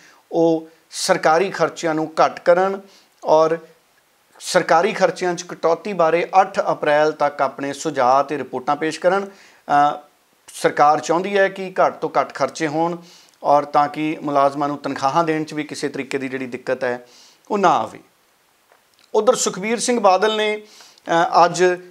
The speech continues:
ਫਿਰੋਜ਼ਪੁਰ ਤੋਂ ਜਿਹੜੇ ਮੈਂਬਰ ਪਾਰਲੀਮੈਂਟ ਨੇ, ਉਹਨਾਂ ਨੇ ਆਪਣੇ ਹਲਕੇ ਫਿਰੋਜ਼ਪੁਰ ਦੇ ਵਿੱਚ ਹਸਪਤਾਲਾਂ ਨੂੰ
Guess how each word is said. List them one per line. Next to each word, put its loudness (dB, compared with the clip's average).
ਫਿਰੋਜ਼ਪੁਰ 0
ਤੋਂ -2
ਜਿਹੜੇ 0
ਮੈਂਬਰ 0
ਪਾਰਲੀਮੈਂਟ 2
ਨੇ, -2
ਉਹਨਾਂ -2
ਨੇ -4
ਆਪਣੇ 0
ਹਲਕੇ 0
ਫਿਰੋਜ਼ਪੁਰ 2
ਦੇ 2
ਵਿੱਚ 0
ਹਸਪਤਾਲਾਂ 2
ਨੂੰ -4